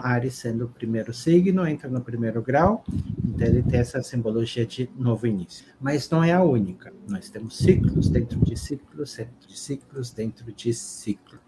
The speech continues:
Então, ah, eu tô aqui falando isso aí, tem ferramentas de, de coisa. Como é que eu, é, deixa eu ver se aqui ajuda.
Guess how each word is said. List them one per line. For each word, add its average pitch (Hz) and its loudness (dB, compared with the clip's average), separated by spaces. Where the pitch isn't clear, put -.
Então, 113 2
ah, 143 0
eu 143 -2
tô - -4
aqui 120 -4
falando 120 0
isso 139 -8
aí, 123 0
tem 120 0
ferramentas - 0
de, 101 -4
de - -14
coisa. 104 -8
Como 113 -4
é 110 -6
que - -8
eu, 98 -8
é, 110 0
deixa - -6
eu - 0
ver 110 -6
se - -12
aqui - -8
ajuda. 135 -6